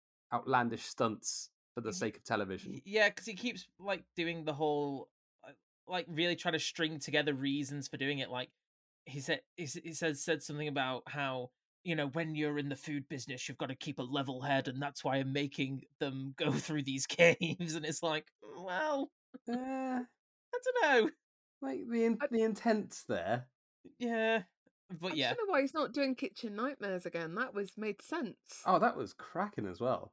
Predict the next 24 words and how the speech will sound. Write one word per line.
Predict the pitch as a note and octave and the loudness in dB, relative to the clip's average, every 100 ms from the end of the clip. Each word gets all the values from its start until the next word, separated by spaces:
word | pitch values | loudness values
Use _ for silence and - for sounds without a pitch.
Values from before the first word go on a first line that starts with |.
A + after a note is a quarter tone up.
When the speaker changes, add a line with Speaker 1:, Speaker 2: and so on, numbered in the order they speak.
| - | -18
Speaker 2:
Y-, | - _ _ _ _ - | -20 _ _ _ _ 0
I | |
mean, | F3+ F#3 | 2 4
Hell's | D3 F#3 - | 4 4 4
Kitchen | E3+ D3 D3 | -2 -4 -2
is | C3+ C3 | -4 -4
my | B2+ B2+ | -4 -4
favourite | - B2 A#2+ A2+ A2 - _ - | -4 -6 -6 -10 -10 -12 _ -6
Gordon | B2+ A#2+ | -4 -4
Ramsay | A#2 A#2+ A#2+ B2+ | -8 -10 -10 -10
thing, | A#2 A#2 - D#3+ _ _ | -10 -12 -16 -20 _ _
just | C3+ - | -14 -12
because | C3 A#2 A2+ | -10 -10 -10
of, | A2+ _ _ _ _ - | -18 _ _ _ _ -12
I | B2+ | -6
don't | B2 | -6
know, | A#2+ G#2+ | -6 -10
yeah, | A#2 A#2 _ | -10 -12 _
I | C3 | -14
think | - A#2 _ _ _ _ _ _ _ _ _ - | -14 -14 _ _ _ _ _ _ _ _ _ -14
it's | - | -14
brilliant, | - A2+ A#2 A#2 - - | -10 -8 -8 -10 -12 -10
but | A2+ - _ _ _ | -10 -12 _ _ _
yeah. | C3+ C3+ C3+ C3 | -6 -4 -2 -4